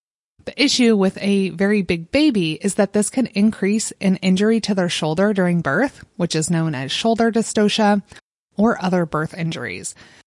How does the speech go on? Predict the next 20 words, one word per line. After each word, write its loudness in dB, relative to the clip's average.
As 2
your 4
baby's 4
body 0
is 0
trying 2
to 0
deal 2
with 0
high -2
levels -2
of -2
glucose, -2
their 4
pancreas 0
responds -4
by 0
producing 0
more 2
insulin. -2